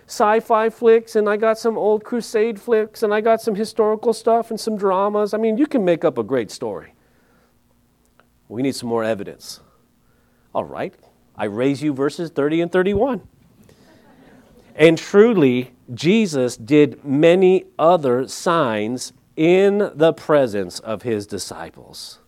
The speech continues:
which are not written in this book. But these are written," what? "That you may believe that Jesus is the Christ, the Son of God,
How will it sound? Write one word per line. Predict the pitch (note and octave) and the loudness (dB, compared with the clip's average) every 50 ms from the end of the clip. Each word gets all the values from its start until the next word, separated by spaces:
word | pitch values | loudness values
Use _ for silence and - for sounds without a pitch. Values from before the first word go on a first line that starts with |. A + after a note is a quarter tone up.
| _ _ _ _ _ _ _ _ _ _ _ _ _ - | _ _ _ _ _ _ _ _ _ _ _ _ _ -6
which | A2 A2+ - C3+ | -6 -4 -2 -2
are | A2+ | -4
not | A2 A#2 A#2+ C3 C3 C3 G#2+ - - F#2+ | -2 0 0 0 0 -2 -4 -8 -10 -12
written | G2+ A2 G2 - - F2 | -10 -10 -10 -10 -12 -16
in | F2 E2+ E2+ | -14 -14 -14
this | E2 E2 - | -14 -16 -16
book. | - - - D#2 C#2 C2+ _ - - _ _ _ _ _ _ _ _ _ _ _ _ _ _ _ _ _ _ _ _ _ - | -16 -18 -18 -18 -18 -20 _ -20 -20 _ _ _ _ _ _ _ _ _ _ _ _ _ _ _ _ _ _ _ _ _ -6
But | G#2 G2 F2 - | -6 -6 -6 -4
these | A#2+ B2+ B2+ A#2 | -4 -4 -2 -2
are | C3 A#2 A2 | -2 -2 -2
written," | G#2 B2 D3+ D3+ - D3 B2 A#2 A#2 A#2 _ _ _ _ | 0 0 -2 -2 -2 -4 -6 -6 -6 -8 _ _ _ _
what? | G2+ G#2+ B2+ C#3+ E3+ - - - - - _ _ _ _ _ _ _ - | 0 0 2 2 0 -2 -8 -20 -20 -20 _ _ _ _ _ _ _ -6
"That | - B2 B2 A#2+ B2 A#2+ | -2 0 2 2 0 -2
you | A2+ A#2+ C3+ C#3+ D#3 E3 D#3 | -2 -2 0 2 2 2 2
may | D#3 D3+ C#3+ D3+ D3 | 2 2 2 2 2
believe | B2+ C3 B2+ A#2+ A#2+ A#2+ B2+ B2+ A#2 G#2 F#2+ D#2+ C2+ - - - _ _ _ _ _ _ _ _ _ _ _ _ _ _ _ _ - - - - - - - _ _ - | 0 -2 -2 -2 -2 -2 -2 -2 -2 -4 -6 -8 -10 -16 -20 -20 _ _ _ _ _ _ _ _ _ _ _ _ _ _ _ _ -20 -20 -20 -20 -20 -20 -20 _ _ -2
that | B2 A#2+ A#2+ | -2 -2 -2
Jesus | A2+ G#2+ C3 D#3+ E3+ D#3+ F3+ F3+ - - | -2 -2 0 0 0 0 0 -4 -2 -4
is | D#3 C3 | -4 -2
the | B2+ C3 | -4 -6
Christ, | - - D3+ C#3 C#3+ D3+ D3+ - | -4 -2 0 0 0 0 -2 -6
the | C3 | -8
Son | A#2 - - C#3 C#3 | -6 -4 -4 -2 -2
of | C#3 B2+ A2+ | -2 -2 -2
God, | C3 A#2+ A#2+ A2+ G#2+ G#2 G2+ | -2 0 2 2 2 0 -2